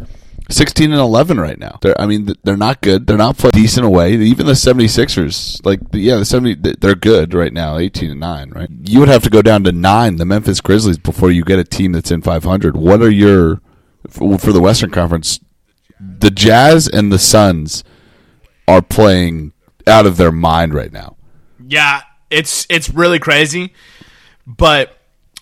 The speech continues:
Speaker 2: this is my biggest complaint with Chicago, right? We lead the league in turnovers, and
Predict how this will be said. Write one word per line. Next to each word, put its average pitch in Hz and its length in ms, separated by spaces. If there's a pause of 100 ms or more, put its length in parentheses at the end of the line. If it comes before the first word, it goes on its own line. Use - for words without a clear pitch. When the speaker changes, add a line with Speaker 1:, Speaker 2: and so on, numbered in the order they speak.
Speaker 2:
this 160 220
is 160 80
my 147 160
biggest 143 320
complaint 135 340
with 117 80
Chicago, 120 380
right? 107 240
We 131 120
lead 147 440
the 175 80
league 139 240
in 135 80
turnovers, 151 720
and 131 360